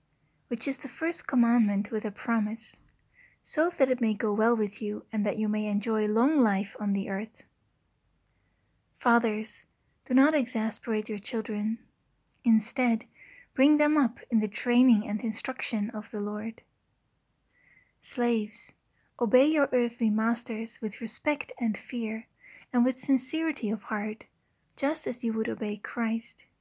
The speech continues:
Obey them not only to win their favor when their eye is on you,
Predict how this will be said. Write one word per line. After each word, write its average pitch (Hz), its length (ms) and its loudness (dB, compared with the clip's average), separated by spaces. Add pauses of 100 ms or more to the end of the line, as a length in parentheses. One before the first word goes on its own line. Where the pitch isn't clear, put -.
(880)
Obey 262 300 2
them 220 320 -2 (400)
not 277 240 4
only 294 360 2
to 233 140 -4
win 220 140 2
their 214 160 -2
favor 240 460 -2
when 214 160 -2
their 202 180 -4
eye 254 140 0
is 254 200 2
on 202 220 2
you, 202 260 0